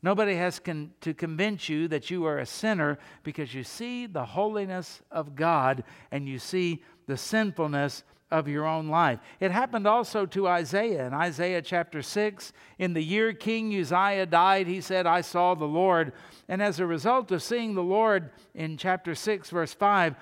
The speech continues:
"Woe is me, for I am undone,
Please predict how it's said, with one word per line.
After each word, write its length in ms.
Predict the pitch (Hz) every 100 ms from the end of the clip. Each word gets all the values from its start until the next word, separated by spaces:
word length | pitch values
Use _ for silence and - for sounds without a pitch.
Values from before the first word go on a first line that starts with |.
| - -
"Woe 420 | 151 240 294 285
is 280 | 240 208 175
me, 320 | 247 285 240
for 240 | - 202 190
I 240 | 226 262
am 240 | 254 214
undone, 800 | 190 185 175 165 233 208 160 131